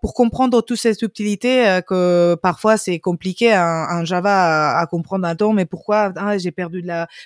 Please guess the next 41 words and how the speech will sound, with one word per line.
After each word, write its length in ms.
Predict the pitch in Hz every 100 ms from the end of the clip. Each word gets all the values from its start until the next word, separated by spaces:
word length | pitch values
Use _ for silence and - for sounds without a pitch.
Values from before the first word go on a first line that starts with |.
| -
pourquoi 240 | 208 247
un 100 | 214
float, 380 | - 226 226 226 190
je 160 | 180 -
peux 180 | 202
le 140 | 196 190
traduire, 460 | - 185 202 214 -
je 60 |
sais 80 | 190
pas 100 | 190
comment, 360 | 202 196 208 214
moi 140 | 190
je 140 | 185
perds 160 | 185 190
l'information 560 | 185 180 180 185 - 190
ici 460 | 190 - 220 220
ou 100 | 196
pas, 220 | - 208 208 - -
comprendre 460 | 214 196 226 214 208
tout, 400 | 240 247 240 - - - -
tout 100 | 247
ces, 160 | 247 - - - 220
tout 120 | 254 247
ces 160 | 240
que, 420 | - 214 202 190 185
les 220 | 202 190
équivalences 500 | - 220 220 233 -
entre 380 | 190 - 180 175
les 140 | 180
différents 400 | 175 196 180 190
types 180 | - 185
primitifs. 580 | - 175 170 - 311 - - - -
Je 80 | -
trouve 160 | 233
que 120 | - 233
c'est 120 | 208
très 220 | 233 220
intéressant, 580 | 208 208 190 226 226 214
euh, 540 | 175 156 151 165 165 160
à 140 | 175
lire. 400 | 180 262 311 -